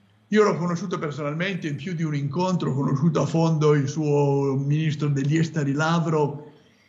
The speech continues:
e devo dire che ne ho ricavato l'impressione che voglio narrare a te e ai tuoi ascoltatori.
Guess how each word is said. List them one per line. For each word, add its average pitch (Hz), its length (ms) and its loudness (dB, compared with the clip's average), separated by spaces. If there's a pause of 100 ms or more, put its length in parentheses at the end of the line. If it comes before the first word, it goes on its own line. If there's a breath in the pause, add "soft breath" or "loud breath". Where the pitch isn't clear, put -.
(480 loud breath)
e 190 120 2
devo 208 240 8
dire 220 400 6
che 180 320 6
ne 180 180 4
ho 185 80 4
ricavato 185 540 2
l'impressione 170 720 0
che 147 60 -2
voglio 156 320 0
narrare 156 540 2
a 151 80 -4
te 180 420 2
e 156 160 -2
ai 147 200 -2
tuoi 160 200 -2
ascoltatori. 135 1000 -2